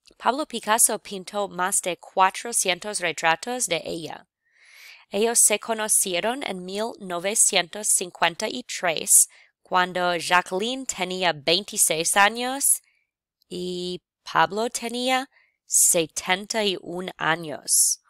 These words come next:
Qué loco. Eh, Pablo tenía una hija, Maya. Pablo tenía dos hijos, Claude y Paloma, y otro hijo,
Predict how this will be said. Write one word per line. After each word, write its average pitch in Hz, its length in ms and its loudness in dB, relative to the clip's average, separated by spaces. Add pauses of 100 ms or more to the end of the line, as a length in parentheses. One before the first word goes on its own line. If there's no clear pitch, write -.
(760)
Qué 202 160 -2
loco. 156 480 -6 (880)
Eh, 196 240 -4
Pablo 247 340 2
tenía 226 460 -4
una 196 320 0
hija, 254 640 0
Maya. 247 680 -2 (1200)
Pablo 185 320 0
tenía 175 380 -4
dos 151 320 -2
hijos, 247 640 0
Claude 202 580 0
y 180 80 -6
Paloma, 233 840 0 (800)
y 185 460 -8
otro 208 340 -6
hijo, 185 540 -6